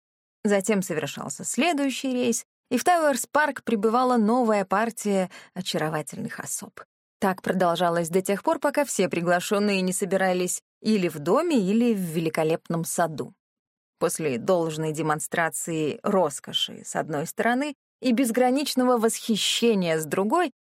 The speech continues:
гостям подавалось угощение, а за ним следовала новая волна восторженного любования сокровищами замка. Около четырех часов подавали кофе, и вскоре прибывал экипаж, чтобы развезти первую партию достойных особ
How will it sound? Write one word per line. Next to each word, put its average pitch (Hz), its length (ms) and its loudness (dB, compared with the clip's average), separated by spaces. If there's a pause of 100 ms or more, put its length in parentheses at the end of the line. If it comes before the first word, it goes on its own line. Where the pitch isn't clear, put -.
(140)
гостям 311 600 0
подавалось 254 560 2
угощение, 226 640 -2 (240)
а 226 180 4
за 254 140 2
ним 415 180 4
следовала 339 460 2
новая 277 420 4
волна 220 360 2
восторженного 247 800 0
любования 208 720 2
сокровищами 175 800 -6
замка. - 540 -8 (460)
Около 208 340 0
четырех 170 500 -4
часов - 460 -8
подавали 175 460 0
кофе, 349 440 0 (340)
и 311 160 0
вскоре 403 340 0
прибывал 285 520 2
экипаж, 254 420 0
чтобы - 380 -4
развезти 208 540 0
первую 214 480 2
партию 196 520 -2
достойных 170 680 -4
особ 196 380 -4